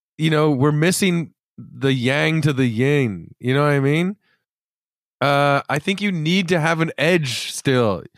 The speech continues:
You need to, like, if you have inner peace, and especially coming from a comedian, I was, I was taking out the garbage the other day, <clears throat> and I thought, "Yeah, but having inner peace isn't funny." Like,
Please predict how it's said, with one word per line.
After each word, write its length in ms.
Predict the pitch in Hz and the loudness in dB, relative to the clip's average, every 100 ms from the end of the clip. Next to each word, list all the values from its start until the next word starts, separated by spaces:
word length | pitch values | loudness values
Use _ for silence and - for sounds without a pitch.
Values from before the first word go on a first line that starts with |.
| _ _ | _ _
You 140 | 135 | -2
need 300 | 143 175 165 | 0 0 0
to, 260 | 175 160 127 - _ _ _ _ 131 | 0 0 -2 -10 _ _ _ _ -2
like, 300 | 135 131 - | 0 -2 -4
if 160 | 147 156 | -4 0
you 100 | 185 | 2
have 240 | 202 202 | 4 2
inner 260 | 143 165 170 | 0 0 0
peace, 680 | 143 185 160 131 - - - _ - | 0 0 2 0 -4 -14 -20 _ -4
and 120 | 139 | -2
especially 420 | 143 - 180 185 | -2 0 0 0
coming 300 | 151 156 151 | 0 0 0
from 160 | 151 127 | 0 -2
a 60 | |
comedian, 680 | - 127 123 156 117 110 123 - _ _ _ _ _ _ _ _ _ _ _ | -2 -2 0 2 2 -2 -6 -14 _ _ _ _ _ _ _ _ _ _ _
I 60 | 151 | 0
was, 240 | 180 - | 0 0
I 60 | 165 | -2
was 80 | 180 | 0
taking 240 | 254 294 | 0 2
out 100 | 262 | 2
the 80 | 190 | 2
garbage 380 | 131 123 147 156 | 2 2 2 2
the 100 | 175 | 2
other 140 | 180 | 2
day, 340 | 175 202 226 - _ _ | 2 2 0 -6 _ _
<clears throat> 220 | _ _ | _ _
and 800 | - - - _ _ _ _ 131 151 | -20 -20 -20 _ _ _ _ -2 0
I 80 | |
thought, 380 | 151 165 151 - _ _ _ _ | 2 2 2 -2 _ _ _ _
"Yeah, 160 | 208 226 | -2 2
but 120 | 208 | 2
having 320 | 226 254 269 | 2 2 2
inner 180 | 247 233 | 2 0
peace 420 | - 220 202 - - | 2 0 0 -4 -2
isn't 340 | 190 202 135 | 0 0 -4
funny." 800 | - - 165 190 175 98 78 87 _ _ - - - - - - - | -14 -6 0 2 2 -2 -6 -20 _ _ -20 -20 -20 -14 -12 -8 -2
Like, 200 | 233 | 2